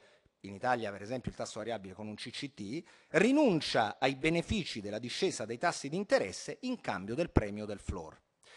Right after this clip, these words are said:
Non so se avete sentito, in questo, mm, periodo c'è anche un po' di polemica sui mutui,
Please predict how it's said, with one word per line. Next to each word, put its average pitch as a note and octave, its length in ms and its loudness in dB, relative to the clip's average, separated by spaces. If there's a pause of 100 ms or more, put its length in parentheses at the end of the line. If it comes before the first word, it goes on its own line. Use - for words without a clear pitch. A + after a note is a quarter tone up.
(280)
Non - 100 -4
so A3+ 100 2
se D#3+ 100 2
avete C#3 220 2
sentito, C3+ 360 -4
in A#2+ 100 -4
questo, B2 640 0
mm, B2 120 -8 (200)
periodo C3 340 0
c'è C3+ 120 -2
anche C3 160 -4
un B2 80 -4
po' C3 120 2
di B2+ 120 -8
polemica B2+ 580 2
sui A2+ 300 -6
mutui, A#2+ 580 -4